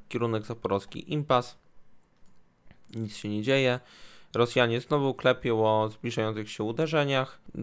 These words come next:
Też Ukraińcy prawdopodobnie przygotowują się pod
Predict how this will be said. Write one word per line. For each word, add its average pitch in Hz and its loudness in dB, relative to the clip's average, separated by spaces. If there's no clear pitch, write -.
Też 107 4
Ukraińcy 117 -2
prawdopodobnie 107 0
przygotowują 113 0
się - -6
pod - -6